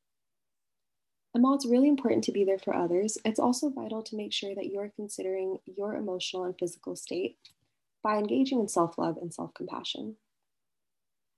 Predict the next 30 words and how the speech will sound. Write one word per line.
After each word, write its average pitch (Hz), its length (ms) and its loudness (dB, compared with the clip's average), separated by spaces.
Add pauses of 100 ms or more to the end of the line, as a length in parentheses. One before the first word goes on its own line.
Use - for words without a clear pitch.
(360)
Rest 269 240 4
and 320 140 4
self-care 262 520 -2
is 214 140 -2
not 208 320 0
something 208 260 -4
you 196 60 -2
should 185 160 -4
have 180 220 -2
to 190 140 -2
earn. 180 440 -2
It's 190 240 -6
a 202 100 -4
necessary 214 680 0
and 202 120 -2
vital 196 240 -2
component 190 480 -2
of 185 140 -2
life 247 320 -4 (540)
that 262 120 2
should 233 160 6
be 220 100 2
incorporated 233 540 4
into 220 280 -2
your 214 100 0
schedule 185 600 0
regardless 220 560 -2
of 202 160 -4
whether 190 260 -2
you've 190 280 -2